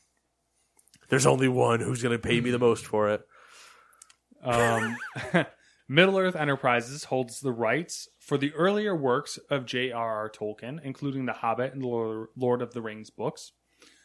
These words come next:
Speaker 2: but not the later works or the movies.
Speaker 1: Which is the Silmarillion and some other ones, I think.
Speaker 2: Yep. The newest one that's coming out or is
Speaker 1: Yeah,
Speaker 2: coming
Speaker 1: I think
Speaker 2: out
Speaker 1: there's three.
Speaker 2: soon. There's, there is. There's three.
Speaker 1: This, the newest one is, th-, is
Speaker 2: Yeah,
Speaker 1: three.
Speaker 2: the Fall of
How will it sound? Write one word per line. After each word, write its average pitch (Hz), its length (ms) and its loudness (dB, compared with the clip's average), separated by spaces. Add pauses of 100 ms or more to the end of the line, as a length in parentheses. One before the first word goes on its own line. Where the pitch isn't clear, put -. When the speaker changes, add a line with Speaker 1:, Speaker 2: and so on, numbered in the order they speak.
(160)
Speaker 2:
but 147 140 6
not 147 240 2
the 190 100 -2
later 165 280 2
works 127 480 -2
or 120 160 0
the 113 80 0
movies. - 480 -6 (120)
Speaker 1:
Which - 460 -2
is 98 320 0
the 95 120 -2
Silmarillion 101 1080 2
and 101 100 -8
some 101 140 -4
other 98 160 0
ones, 95 160 -2
I 98 80 -2
think. 147 140 -2
Speaker 2:
Yep. 147 180 0 (160)
The 135 140 -4
newest 135 340 2
one 123 140 -2
that's 113 160 -8
coming 113 280 -6
out 110 240 -8
or 110 60 -4
is 113 40 0 (120)
Speaker 1:
Yeah, 98 80 0
Speaker 2:
coming 113 160 -6
Speaker 1:
I 113 40 -2
think 156 100 4
Speaker 2:
out 160 40 4
Speaker 1:
there's 123 180 4
three. 110 480 -2
Speaker 2:
soon. 104 60 -12 (300)
There's, 120 200 -6
there 117 200 -2
is. 98 180 -10
There's 107 160 -16
three. 101 180 -12 (220)
Speaker 1:
This, 123 200 0
the 117 140 0
newest 123 520 0
one 92 120 -6
is, 87 120 -12
th-, - 220 -8
is 101 140 -4
Speaker 2:
Yeah, 123 100 2
Speaker 1:
three. 92 120 0
Speaker 2:
the 127 60 -8
Fall 131 460 0
of 110 340 -4